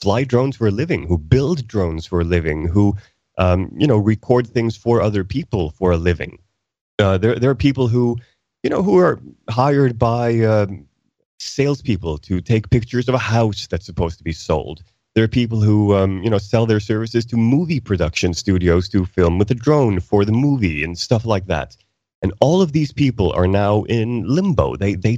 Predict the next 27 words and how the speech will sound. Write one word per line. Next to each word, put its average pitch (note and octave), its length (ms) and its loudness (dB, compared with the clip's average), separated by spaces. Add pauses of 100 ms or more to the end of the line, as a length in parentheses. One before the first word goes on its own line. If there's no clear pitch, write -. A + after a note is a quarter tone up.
(120)
don't C3+ 320 2
really A#2 380 2
know F#2 280 4
if F#2+ 100 0
they're F#2 140 2
allowed E2+ 560 -2
to - 80 -8
do F2 100 0
what D#2+ 140 -2
they F2 140 4
do, E2+ 200 0 (300)
even G#3 460 2
if F3+ 280 -2
they C3+ 140 2
get C3+ 220 0
the A#2+ 80 -2
permission A#2 440 0
of F#2+ 80 2
everyone A2 400 2
involved. B2 560 -4 (800)
So G2 280 2 (500)
it's A2 220 -4
just A2 200 0
very, G2 280 0
very F2 260 0
strange, D2+ 420 -8
and D2 160 -10